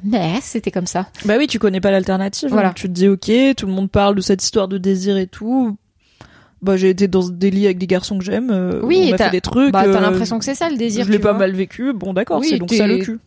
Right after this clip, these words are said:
Speaker 1: t'es
Speaker 2: Donc
Speaker 1: dans le, t'es, t'es dans le feu de l'action, euh, ça se passe, euh, plutôt bien, euh, en plus, euh, t'as du plaisir, euh, bon, voilà.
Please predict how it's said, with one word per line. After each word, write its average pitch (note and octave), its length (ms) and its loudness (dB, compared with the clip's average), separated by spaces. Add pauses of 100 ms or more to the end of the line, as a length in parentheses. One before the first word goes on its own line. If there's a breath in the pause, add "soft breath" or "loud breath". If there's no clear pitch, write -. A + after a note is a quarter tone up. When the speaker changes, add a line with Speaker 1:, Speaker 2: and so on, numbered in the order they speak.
(160)
Speaker 1:
t'es C4 80 0
Speaker 2:
Donc A#3 80 0
Speaker 1:
dans A#3 160 4
le, A3 420 2
t'es, G#3+ 340 -2
t'es A#3 140 -2
dans A3 180 0
le G#3 220 2
feu A3+ 180 -2
de G3 60 -2
l'action, B3+ 560 -2
euh, G#3 220 4
ça G#3+ 140 0
se - 80 -8
passe, - 280 -2
euh, G3 320 0
plutôt G#3+ 340 -2
bien, G#3+ 460 2
euh, F3+ 280 2
en F#3 100 -2
plus, - 340 -2
euh, F#3 160 2
t'as F#3 160 -2
du F#3 140 -4
plaisir, G#3 680 -2
euh, F3+ 220 0
bon, F3 180 -8
voilà. F3 280 -6